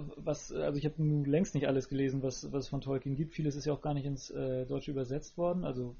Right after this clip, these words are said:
von den Sachen, die Christopher später rausgebracht hat. Und da gibt es wohl so ein paar Sachen, die,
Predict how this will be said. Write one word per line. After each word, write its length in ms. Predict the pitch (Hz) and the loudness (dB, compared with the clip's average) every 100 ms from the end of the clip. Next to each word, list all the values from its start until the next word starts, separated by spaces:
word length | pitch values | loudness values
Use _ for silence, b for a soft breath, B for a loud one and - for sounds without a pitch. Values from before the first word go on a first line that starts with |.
| - | -8
von 100 | 131 | -4
den 120 | 131 | -2
Sachen, 240 | 131 135 | -2 -4
die 100 | 135 | -4
Christopher 480 | 120 147 143 151 160 | -2 -4 -2 -2 -4
später 280 | 147 160 151 | -4 -2 0
rausgebracht 520 | 147 151 156 156 151 | 0 -2 -2 -2 -2
hat. 120 | 165 - B B B - | -4 -6 B B B 0
Und 140 | 143 | 8
da 60 | 151 | 8
gibt 240 | 170 196 | 8 4
es 140 | 208 190 | 0 4
wohl 120 | 180 | 6
so 80 | 180 | 4
ein 60 | |
paar 180 | 160 165 | 2 0
Sachen, 320 | 180 175 190 | 0 2 2
die, 300 | 165 165 165 | 2 2 0